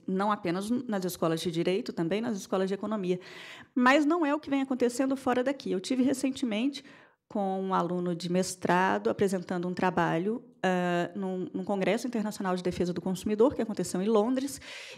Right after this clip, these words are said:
e, e ali, ah, o que, o que se, o que se debateu, ah, ah, mais fortemente foi a, o, o, o que a economia comportamental poderia trazer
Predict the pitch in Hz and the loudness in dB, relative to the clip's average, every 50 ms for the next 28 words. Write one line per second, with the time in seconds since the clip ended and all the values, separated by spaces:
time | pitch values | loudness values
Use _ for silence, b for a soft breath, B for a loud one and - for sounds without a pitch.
0 | B _ - 254 262 262 262 262 - - 359 381 349 - - 311 320 294 269 233 | B _ 4 6 6 6 4 4 4 4 4 4 4 2 2 2 2 4 2 4
1 | 240 277 349 B B B B B B _ - 233 220 220 220 214 214 208 208 - | 4 4 2 B B B B B B _ 6 8 8 10 8 6 6 4 2 0
2 | - 233 233 - 262 240 226 - 226 220 - 240 240 - - - 226 214 208 202 | -2 -4 0 2 4 4 4 2 2 0 0 0 0 -2 -4 -2 0 0 0 0
3 | 202 185 - - - - _ - - - - - - 175 - - - - 220 214 | 0 0 -2 -4 -8 -14 _ -20 -8 -8 -8 -4 -4 -4 -2 -2 -2 0 2 2
4 | 202 180 - - 214 220 185 196 190 190 - 226 226 220 226 - _ _ _ _ | 0 0 2 4 4 4 4 2 0 4 2 2 2 2 -2 -10 _ _ _ _
5 | _ _ _ _ - - 202 180 - - 185 170 165 165 190 196 214 240 285 320 | _ _ _ _ -2 0 0 0 2 0 0 0 0 0 2 2 4 4 2 0
6 | - - - - - - - 214 202 190 208 226 - 254 247 - - - 247 226 | -2 0 0 0 0 0 -4 -2 -2 -2 -2 0 -2 -2 -2 -2 2 6 6 8
7 | 226 226 254 247 - - - 214 208 208 208 - - 214 214 - - 208 - - | 8 6 4 2 -4 -4 -2 0 2 2 0 0 -2 -4 -4 -2 -6 -6 -6 -10
8 | - - 254 262 - - 339 339 339 269 247 233 226 226 226 226 214 - 202 196 | -4 -2 -2 4 4 4 4 4 0 0 2 2 2 2 2 0 -4 -4 -6 -4
9 | - 208 196 185 180 196 185 196 190 208 185 190 180 190 190 - 190 185 180 170 | -4 -4 -4 -4 0 2 0 2 0 0 -2 0 0 0 -2 0 -2 0 0 0
10 | 160 180 175 - - | 0 -2 -2 -2 -4